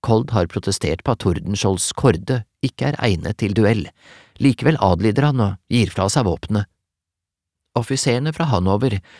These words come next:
vet at deres egen kurfyrste, Storbritannias kong George den første, har forsøkt å avverge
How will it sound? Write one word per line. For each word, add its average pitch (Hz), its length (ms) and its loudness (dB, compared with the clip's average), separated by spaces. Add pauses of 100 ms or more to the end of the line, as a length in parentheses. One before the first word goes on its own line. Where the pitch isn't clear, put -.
(140)
vet 120 320 2
at 147 80 -6
deres 104 240 0
egen 131 400 0
kurfyrste, 95 680 -2 (260)
Storbritannias 110 840 0
kong 120 320 -2
George 107 460 -2
den 85 100 -10
første, 139 440 -2 (420)
har 139 180 4
forsøkt 127 460 0
å - 100 -4
avverge 110 600 0